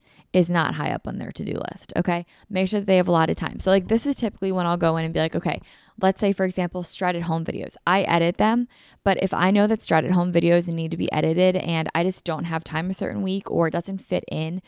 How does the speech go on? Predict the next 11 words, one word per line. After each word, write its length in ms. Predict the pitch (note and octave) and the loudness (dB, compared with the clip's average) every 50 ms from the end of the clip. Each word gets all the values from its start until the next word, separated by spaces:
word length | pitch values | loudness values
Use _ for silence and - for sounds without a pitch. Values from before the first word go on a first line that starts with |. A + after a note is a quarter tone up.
| _ _ _ _ _ - | _ _ _ _ _ -12
to 420 | - - F3 E3+ E3 E3 E3 E3+ - - | -2 2 4 4 4 4 2 0 0 -2
my, 540 | E3 D#3+ D#3 D#3 D#3 D#3 D#3 D#3 D#3 D#3+ D#3+ _ _ _ _ _ _ _ _ _ _ _ _ _ _ _ _ _ - _ _ _ _ _ _ _ _ | -2 0 0 0 0 -2 -2 -4 -6 -10 -14 _ _ _ _ _ _ _ _ _ _ _ _ _ _ _ _ _ -20 _ _ _ _ _ _ _ _
you 100 | - F3 | -4 -2
know, 140 | E3+ D#3+ D#3+ | -2 -2 -2
roles, 400 | D#3 D3+ D#3 D3+ D3 D#3+ F3 - | -2 -2 -2 0 0 0 0 0
it 60 | F3 | -2
doesn't 280 | - E3 F3 - F3+ E3+ | -2 -2 -2 -2 -4 -2
best 300 | - D#3+ D#3 E3+ - - | 0 -2 -2 -2 -4 -4
suit 160 | - F3 - | -4 -4 -2
my 140 | D#3 D#3 D#3 | -2 -2 -2
roles, 460 | - D3 C#3+ C#3 C3 F3+ G#3 - | 0 0 2 2 2 2 0 -2